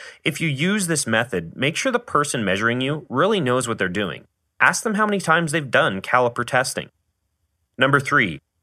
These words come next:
dexa. dexa, which stands for Dual Energy X-ray Absorptiometry, is a full-body scan that's usually used to measure bone density, but it can also be used to measure body fat and show exactly where the body fat is distributed.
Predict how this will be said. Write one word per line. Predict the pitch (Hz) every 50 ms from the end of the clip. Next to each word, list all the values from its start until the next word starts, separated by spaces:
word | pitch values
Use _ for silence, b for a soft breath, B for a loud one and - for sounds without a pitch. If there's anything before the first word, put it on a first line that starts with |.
| _ _ _ - -
dexa. | 98 98 - - - - - 80 62 50 - - - _ _ _ - -
dexa, | 104 98 120 160 196 - - - - 101 90
which | 92 95 - -
stands | - 123 107 101 -
for | - 98 90
Dual | 80 - - 110 127 151 156 143 139
Energy | 135 139 139 131 127 127 - -
X-ray | 120 117 - - - 139 123 123 92
Absorptiometry, | 104 92 85 82 95 113 123 123 - 139 120 110 110 110 98 90 - - 78 78 78 76 B B B B
is | - 95 98
a | 101
full-body | - - - - 139 147 160 170 160 160 139 139 131 123 139
scan | - - - - 135 143 147 127 92 85 85
that's | 92 98 - - -
usually | 156 190 247 277 285 277 226 180 147 131 113 101
used | 98 98 90 87 87 85 -
to | - 120
measure | 110 107 104 110 107
bone | 98 95 113 110 104 101
density, | 98 113 123 131 135 - 80 60 - _ _ _ _ _ -
but | 135 139
it | 135 139
can | - 151 -
also | - 147 165 190 202 - -
be | 147 120 104
used | 92 92 95 - -
to | 107
measure | 101 98 95 113
body | 117 117 139 156 170 175 151 -
fat | - 92 92 95 -
and | 117 117
show | - - 120 120
exactly | 120 120 123 120 120 - 127 110
where | 98 90 87 110 151 202 160 104 101 104
the | 104
body | 95 85 92 90 92 101
fat | 101 - 95 90 92 - -
is | 98 101 95
distributed. | 101 107 123 - - 196 226 226 196 98 76 - - -